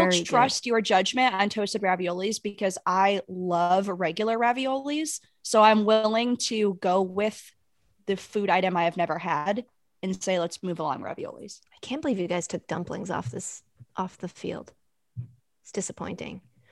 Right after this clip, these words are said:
Speaker 1: Moving on. Toasted ravioli moves on. For anybody who doesn't know, it's a ravioli and then they deep fry it. So it's pretty sick. Uh, next matchup. This is just your basic Olive Garden matchup. We got soup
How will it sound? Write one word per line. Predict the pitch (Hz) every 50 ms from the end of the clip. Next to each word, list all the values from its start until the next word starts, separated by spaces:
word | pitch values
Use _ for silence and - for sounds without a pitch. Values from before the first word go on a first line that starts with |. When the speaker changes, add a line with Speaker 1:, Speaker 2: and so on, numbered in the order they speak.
| _ _
Speaker 1:
Moving | _ 240 262 277 302 285 269
on. | 247 220 190 180 175
Toasted | 170 - 226 208 214 214
ravioli | 233 226 208 214 214 214 208
moves | 202 196 190 185
on. | 190 180 175
For | 175 196
anybody | 196 196 196 190 190 196
who | 196
doesn't | 185 170 175
know, | 175 175
it's | 175 170
a | - 175
ravioli | 180 175 175 175 180 180 175 175 180 175
and | 175
then | 170 170
they | 170 170
deep | 175 165 160 160 -
fry | - - -
it. | - - - - -
So | - - - - - - _ _
it's | _ -
pretty | - - 180 165
sick. | 160 - - - - _ - _ _ _ - - - - - - _ _ _
Uh, | - 214 220 214 208 202 - - 214
next | 240 262 262 - - 262
matchup. | 269 262 262 - 269 220 190 214 -
This | - 240 240 -
is | - 233 202 -
just | - 226 214 190 -
your | - 202
basic | 185 170 196 190 220 233 - - 254 240 247 - -
Olive | - 220 226 233 247 233 220
Garden | 202 240 233 240 233 240 240 233
matchup. | 220 220 214 208 - - 202 175 156 -
We | - 202
got | 190 190 165 -
soup | - - - - - 254 294 302